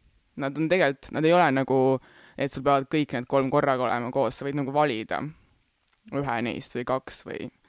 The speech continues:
või nad võivad nagu muunduda ühest teiseks ja nii edasi, ma lihtsalt nagu ette ütlen ära, igatahes siis. Äh, kes on kolkablika? Sina oled kolkablika, kui A, kolkablika on keegi, kes on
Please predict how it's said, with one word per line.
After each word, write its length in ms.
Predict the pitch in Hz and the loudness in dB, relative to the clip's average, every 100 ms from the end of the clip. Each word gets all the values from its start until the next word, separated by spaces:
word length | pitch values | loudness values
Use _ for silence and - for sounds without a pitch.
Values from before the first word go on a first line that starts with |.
| _ _ _ - | _ _ _ -10
või 80 | 120 | -6
nad 160 | 123 139 | -4 -2
võivad 160 | 143 | 0
nagu 160 | 135 135 | 0 0
muunduda 540 | 147 156 131 127 120 | 2 4 2 0 -2
ühest 320 | 135 127 - - | -2 -4 -6 -6
teiseks 480 | 127 131 107 - | -6 -4 -8 -8
ja 60 | 123 | -10
nii 80 | 113 | -8
edasi, 320 | 113 - 104 | -8 -8 -10
ma 80 | 101 | -10
lihtsalt 300 | - - 123 | -12 -12 -10
nagu 160 | 110 - - | -10 -10 -14
ette 300 | - - 107 | -14 -8 -8
ütlen 180 | - - | -8 -8
ära, 140 | - 104 - | -8 -10 -12
igatahes 400 | 131 127 107 113 - | -10 -8 -8 -8 -8
siis. 220 | 123 - - _ _ _ _ _ _ _ _ _ _ _ _ _ 131 | -8 -8 -16 _ _ _ _ _ _ _ _ _ _ _ _ _ -10
Äh, 200 | 123 107 - | -8 -8 -4
kes 240 | 156 165 170 | -2 2 2
on 160 | 165 | 4
kolkablika? 680 | 135 131 117 110 78 - 117 - - - _ _ _ _ _ _ _ - | 2 2 0 -4 -4 -4 -4 -6 -16 -20 _ _ _ _ _ _ _ -12
Sina 300 | - 151 151 | -4 0 2
oled 180 | 147 147 | 2 0
kolkablika, 760 | 135 135 - 123 - - 120 131 | -2 -2 -6 -8 -10 -4 -4 -4
kui 420 | - 165 131 127 139 - - - _ - | -2 -2 -2 -4 -8 -14 -20 -20 _ 0
A, 320 | 147 156 190 - _ _ _ _ _ _ _ _ _ _ _ _ _ _ _ | 4 6 4 0 _ _ _ _ _ _ _ _ _ _ _ _ _ _ _
kolkablika 520 | 156 160 160 147 143 | -4 -2 -2 -2 0
on 140 | 135 135 | -2 0
keegi, 400 | 147 156 170 185 | 2 2 0 -2
kes 480 | 143 143 - - - | -2 -4 -4 -8 -4
on 420 | 147 139 131 120 | 0 2 0 -4